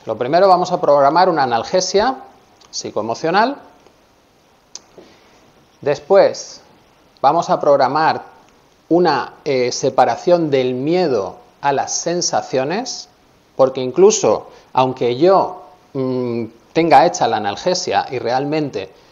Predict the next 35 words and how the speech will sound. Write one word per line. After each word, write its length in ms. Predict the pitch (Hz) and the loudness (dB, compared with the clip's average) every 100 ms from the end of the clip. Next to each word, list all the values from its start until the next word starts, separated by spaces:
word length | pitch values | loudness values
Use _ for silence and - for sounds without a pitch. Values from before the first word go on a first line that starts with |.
| _ - | _ -8
no 300 | 131 151 151 | -2 0 0
sufra 640 | - 180 - 110 82 - - _ _ _ _ _ _ | 2 2 2 -2 -2 -6 -20 _ _ _ _ _ _
físicamente 800 | _ 143 - 131 131 151 160 123 | _ -4 -2 2 2 2 -2 -2
o 80 | 101 | -4
emocionalmente, 1000 | 101 101 113 123 147 185 185 170 180 240 - - _ - | -4 -8 -8 -4 -2 -2 -2 -2 -4 -6 -14 -20 _ -8
sí 240 | - 190 | -4 0
que 100 | 196 | 2
puedo 240 | 190 185 | 2 2
tener 280 | 180 165 175 | 0 -2 -2
miedo 640 | 151 160 185 185 175 190 - - _ _ _ _ _ _ _ _ _ - | -2 0 0 2 0 -2 -8 -20 _ _ _ _ _ _ _ _ _ -4
a 100 | 139 | -2
la 100 | 131 | -2
expectativa 760 | - - 123 - 120 165 170 165 | -4 -6 -4 -2 -2 2 4 4
de 80 | |
lo 100 | 131 | 2
que 80 | 120 | 0
va 100 | 117 | 0
a 40 | 107 | 0
ocurrir. 440 | 110 117 135 - - _ _ _ _ | -2 -2 -4 -6 -18 _ _ _ _
¿Bien? 200 | 120 165 147 | -10 -8 -4
Y 80 | 127 | -4
eso 200 | 135 147 | -2 -4
me 120 | 123 | -2
puede 220 | 143 131 | -2 0
bloquear. 480 | 120 110 95 82 - | -2 -4 -4 -8 -6
Luego 180 | 107 107 | -4 -2
también 280 | 110 135 143 | -4 -4 -2
vamos 220 | 151 147 | -2 -4
a 40 | |
hacer 180 | 147 147 | -8 -8
una 160 | 139 135 | -6 -4
programación 480 | 123 117 113 - 160 | -4 -4 -6 -8 -6
para 200 | 127 107 | -4 -4
evitar 340 | 101 95 110 | -6 -4 -4
eso, 260 | 95 - | -4 -10